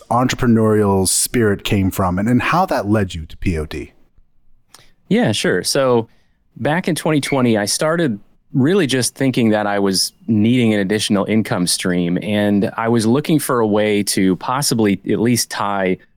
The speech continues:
Speaker 2: one or two of my interests to, to an additional income stream. And I'd always kind of been somebody that liked playing around with Photoshop, you know,
Speaker 1: Yeah.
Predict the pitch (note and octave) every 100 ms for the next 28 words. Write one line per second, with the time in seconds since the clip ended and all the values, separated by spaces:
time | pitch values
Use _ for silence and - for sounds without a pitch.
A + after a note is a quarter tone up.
0 | - A2+ A2 G#2 B2+ G#2+ F#2+ F#2 G2 G2+
1 | G2+ F2+ - - - - - G#2+ G2 F#2
2 | - - _ _ _ - C3 A2 G2+ G#2
3 | F#2+ G2+ - F#2 E2+ A2+ G#2+ E2+ - -
4 | E2+ E2 E2 G2+ A2+ - A3 G#3 - G3+
5 | F3 D#3+ F3 C#3+ C#3 B2 A#2 A2+ - A#2
6 | A2+ G#2+ G#2+ G2+ - F#2+ G2 F#2 F#2 F2+
7 | F#2 G#2 F#2+ F#2+